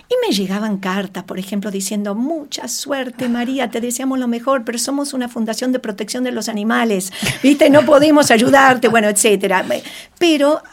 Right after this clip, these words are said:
algunas fundaciones sí me ayudaron y, y la verdad es que les estoy eternamente agradecidas. La Fundación de la Bolsa de Comercio me ayudó de la Ciudad de Buenos Aires,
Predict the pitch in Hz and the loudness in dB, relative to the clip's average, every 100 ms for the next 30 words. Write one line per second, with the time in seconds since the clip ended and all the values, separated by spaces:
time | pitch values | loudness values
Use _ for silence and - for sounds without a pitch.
0 | - 208 196 220 240 240 202 180 - 180 | -4 -2 0 0 0 -2 -4 -2 -4 -4
1 | 185 - 170 156 147 147 - - - 139 | -4 -2 -4 -6 -8 -12 -12 -14 -14 -12
2 | - 190 170 165 165 - - - _ 208 | -6 -4 -4 -6 -8 -16 -20 -20 _ 0
3 | 202 190 190 240 240 220 190 175 175 208 | 2 2 0 -2 -2 -2 -2 -4 -2 -2
4 | 220 202 196 202 185 156 147 151 151 147 | -2 -2 -2 -2 -2 -4 -6 -8 -8 -10
5 | 143 156 156 202 208 220 226 196 156 - | -10 -8 -6 -4 -2 -2 -2 -6 -8 -10
6 | 165 151 - 180 160 151 160 160 - 165 | -10 -8 -6 -4 -6 -6 -10 -10 -12 -10
7 | 165 202 - 202 208 185 156 147 151 165 | -6 -6 -4 -6 -6 -6 -8 -8 -8 -8
8 | 160 160 185 170 165 156 - 196 220 220 | -8 -8 -6 -6 -6 -8 -6 -4 -4 -4